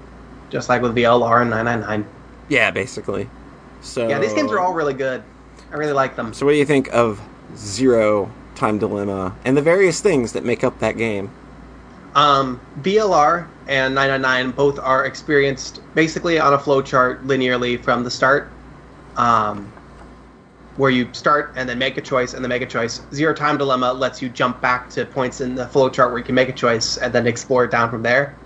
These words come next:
Speaker 2: And it's, it's, it's
Speaker 1: So
Speaker 2: intentionally obfuscated because you're just kind of presented with, like, it, it's divided up into three teams, C, Q, and D.
Speaker 1: Mm-hmm.
Speaker 2: And you go into that team, and then there's just fragments everywhere. Just like,
Speaker 1: Mm-hmm.
Speaker 2: well, okay, this takes place sometime.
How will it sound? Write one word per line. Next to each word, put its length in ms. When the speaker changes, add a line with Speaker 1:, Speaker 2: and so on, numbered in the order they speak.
Speaker 2:
And 160
it's, 140
it's, 200
it's 160
Speaker 1:
So 60
Speaker 2:
intentionally 720
obfuscated 800
because 240
you're 100
just 220
kind 180
of 80
presented 600
with, 440
like, 400
it, 100
it's 140
divided 300
up 140
into 140
three 260
teams, 400
C, 240
Q, 300
and 140
D. 320
Speaker 1:
Mm-hmm. 240
Speaker 2:
And 340
you 100
go 220
into 180
that 200
team, 320
and 120
then 120
there's 260
just 220
fragments 760
everywhere. 540
Just 240
like, 240
Speaker 1:
Mm-hmm. 160
Speaker 2:
well, 260
okay, 460
this 220
takes 280
place 520
sometime. 1040